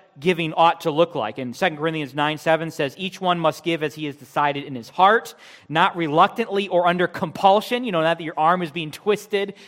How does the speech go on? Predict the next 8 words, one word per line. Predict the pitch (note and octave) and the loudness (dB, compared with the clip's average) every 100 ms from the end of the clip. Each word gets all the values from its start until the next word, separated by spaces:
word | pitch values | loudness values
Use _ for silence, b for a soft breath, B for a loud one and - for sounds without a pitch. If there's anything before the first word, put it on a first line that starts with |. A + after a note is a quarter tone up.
| - | -14
in | D3 | -8
some | - F3 | -4 -2
kind | F#3 E3+ | 0 0
of | |
a | D3 | -2
manipulative | D3 D3+ E3 F#3 F#3 F3 E3+ E3+ C#3 | -4 -2 -2 -2 2 2 0 -2 -4
way. | C3+ C3 C#3 F#3 - B B B B B - - | -2 0 0 -4 -10 B B B B B -20 -4
Um, | D#3+ D3+ C#3 A#2+ A2+ | 2 4 2 0 -6